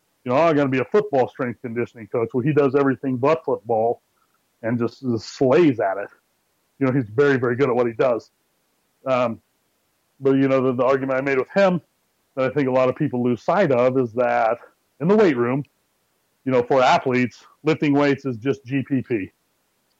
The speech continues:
There's no need to, you know, so long as your guys are lifting safely, you know, with decent technique. Uh, and much like anything else, you have guys that are very, very technically proficient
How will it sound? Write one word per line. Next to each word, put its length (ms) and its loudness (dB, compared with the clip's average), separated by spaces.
There's 240 0
no 100 2
need 400 0
to, 380 0
you 80 -2
know, 120 2
so 160 -2
long 240 2
as 140 -2
your 240 0
guys 300 0
are 80 2
lifting 280 -2
safely, 840 -2
you 80 -10
know, 80 0
with 260 2
decent 340 0
technique. 540 0
Uh, 280 4
and 100 0
much 160 2
like 160 2
anything 360 -2
else, 180 -2
you 100 0
have 140 0
guys 280 0
that 80 -4
are 120 -2
very, 320 0
very 440 -2
technically 440 -4
proficient 680 -6